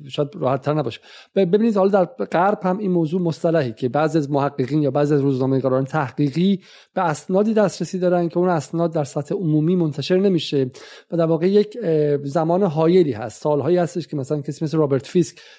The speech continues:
سندی رو دیده و اون رو منتشر کرده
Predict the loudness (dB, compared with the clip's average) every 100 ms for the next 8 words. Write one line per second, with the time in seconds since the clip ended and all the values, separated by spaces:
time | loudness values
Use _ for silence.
0 | -14 -4 0 2 4 2 2 2 4 2
1 | 2 -2 0 0 0 0 0 0 0 2
2 | -2 0 0 0